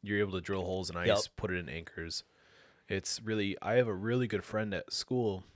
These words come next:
Speaker 1: that does rock climbing professionally, and he said the coolest thing he's ever done rock climbing is he's went to Nevada, like, to Vegas.
Speaker 2: Yep.
Speaker 1: And outside of Vegas, there's rocks there that you can, they call it triple triads,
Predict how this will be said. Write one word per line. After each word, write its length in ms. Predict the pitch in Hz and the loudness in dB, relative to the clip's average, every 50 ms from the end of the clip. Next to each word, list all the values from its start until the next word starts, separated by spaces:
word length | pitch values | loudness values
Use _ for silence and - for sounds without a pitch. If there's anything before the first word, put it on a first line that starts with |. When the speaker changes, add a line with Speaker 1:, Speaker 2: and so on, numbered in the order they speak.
| _ _ - | _ _ -6
Speaker 1:
that 180 | 95 78 80 | -6 -4 -2
does 240 | - 95 92 87 - | -2 -2 -2 -2 -2
rock 160 | 90 87 82 | -2 -4 -4
climbing 380 | - - 95 92 90 92 95 - _ | -4 -4 -6 -6 -6 -6 -10 -12 _
professionally, 680 | - 101 - - 85 92 - - 117 123 127 139 143 - _ _ _ - - - - - - - - - - - - _ _ - | -12 -10 -6 -4 -4 -4 -4 -4 -2 -2 0 -2 -2 -4 _ _ _ -20 -20 -20 -20 -20 -20 -20 -20 -20 -20 -20 -20 _ _ -4
and 300 | 90 98 98 95 95 95 | -2 -2 0 0 -2 -6
he 180 | - - 123 113 | -6 -6 -4 -2
said 220 | - 123 107 90 | 0 -2 -2 -2
the 60 | - - | -4 -10
coolest 400 | - - 131 135 135 113 - - | -6 -2 0 0 2 0 0 -4
thing 140 | 110 101 | -4 -6
he's 160 | 98 95 90 101 | -6 -6 -4 -2
ever 180 | 98 90 87 82 | -2 -2 -2 -2
done 340 | - 101 107 110 101 92 | -2 0 0 0 -2 -4
rock 200 | 80 92 104 - | -4 -4 -4 -4
climbing 480 | - - 95 95 95 95 90 87 87 87 - - _ _ - | -4 -6 -6 -4 -4 -4 -6 -8 -10 -12 -16 -20 _ _ 0
is 380 | 98 101 98 95 92 90 - - | 2 4 4 4 2 0 0 -2
he's 200 | 107 101 90 98 | -2 -4 -2 -2
went 180 | 101 101 85 - | -4 -4 -2 -4
to 440 | - 104 95 92 90 87 85 87 - _ _ _ _ _ _ _ _ _ - | -4 -4 -2 -4 -4 -4 -6 -8 -10 _ _ _ _ _ _ _ _ _ -10
Nevada, 500 | - 98 90 95 90 90 90 95 110 120 - - _ _ _ - - | -4 -4 0 2 4 4 4 2 0 -2 -4 -10 _ _ _ -4 -2
like, 240 | 92 87 82 - - _ - | -2 -2 -2 -6 -16 _ -14
to 100 | - 98 | -12 -12
Vegas. 520 | 85 - 85 87 92 101 113 113 - - - _ _ - - | -6 -2 -2 0 0 0 0 0 -2 -4 -6 _ _ -10 0
Speaker 2:
Yep. 240 | 107 107 92 - - - | 2 2 2 2 0 -4
Speaker 1:
And 140 | 98 98 - | -4 -4 0
outside 360 | 76 104 101 - 104 98 87 | -2 -2 -2 -2 -2 -2 -2
of 80 | 85 | -2
Vegas, 360 | 85 98 101 95 92 85 82 - | 0 0 0 0 0 -2 -4 -4
there's 200 | 92 87 82 80 | -4 -6 -6 -4
rocks 340 | 82 87 92 - - - - | -2 0 0 0 -2 -4 -4
there 300 | 87 85 85 82 85 - _ _ _ _ - | -2 -2 -2 -2 -4 -8 _ _ _ _ -10
that 80 | - | -8
you 120 | 92 92 87 | -8 -8 -6
can, 320 | - 87 82 82 82 82 - _ _ _ _ _ _ _ _ _ _ _ - | -6 -8 -8 -8 -14 -16 -18 _ _ _ _ _ _ _ _ _ _ _ -2
they 100 | 95 98 | -2 -2
call 240 | - - - 185 175 | 0 -2 -2 -2 -2
it 80 | - - | -4 -4
triple 280 | - - 113 104 95 | -6 -6 -4 -4 -6
triads, 580 | - - 80 80 87 92 98 110 123 - - | -4 -4 -4 0 0 2 2 0 0 -4 -10